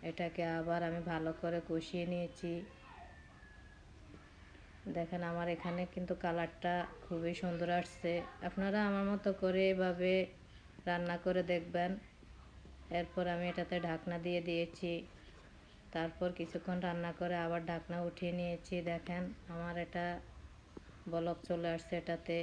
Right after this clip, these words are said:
এটার কালারটাও কেমন, আমি কিন্তু এটাতে পানি অ্যাড করি নাই। এখানে আমার এটার মশলার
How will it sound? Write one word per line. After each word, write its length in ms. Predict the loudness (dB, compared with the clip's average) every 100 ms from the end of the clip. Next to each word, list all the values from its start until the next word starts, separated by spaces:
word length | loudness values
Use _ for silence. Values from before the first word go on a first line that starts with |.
| 0
এটার 220 | -4 -6 -2
কালারটাও 460 | 0 0 -2 -2
কেমন, 280 | 0 0 0 -2
আমি 140 | 0 0
কিন্তু 260 | 4 4 4
এটাতে 320 | 4 4 4
পানি 260 | 2 4 2
অ্যাড 160 | 0 -2 0
করি 200 | 0 2
নাই। 160 | -2 -4 -10 -18 -18 -18 -18 -18 -18 -18 -18 -18 -10 -4 -4
এখানে 280 | 0 2 4 4
আমার 180 | 2
এটার 280 | 2 0 0
মশলার 560 | 0 -2 -4 -2 0 0